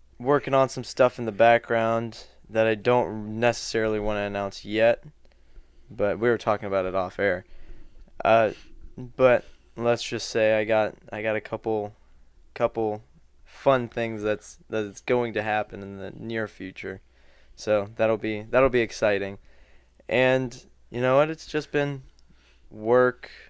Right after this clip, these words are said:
learning. Of course, I'm always studying and researching a bunch of shit.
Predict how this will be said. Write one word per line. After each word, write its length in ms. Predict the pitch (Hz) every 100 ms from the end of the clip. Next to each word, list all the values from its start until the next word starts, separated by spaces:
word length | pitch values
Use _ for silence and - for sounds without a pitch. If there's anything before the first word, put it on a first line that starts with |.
| _ - _ _ _ - - - _ -
learning. 680 | 110 120 127 127 120 120 117
Of 260 | 101 -
course, 380 | - 127 120 -
I'm 100 | 110
always 460 | 113 110 107 101 - _ _ _ _
studying 800 | - - 120 113 107 107 107 104
and 300 | 98 95 95 _ _ _ _ _ _
researching 840 | 101 110 110 110 - 113 104 -
a 60 | 101
bunch 300 | 101 98 101
of 120 | 95
shit. 460 | - - 107 101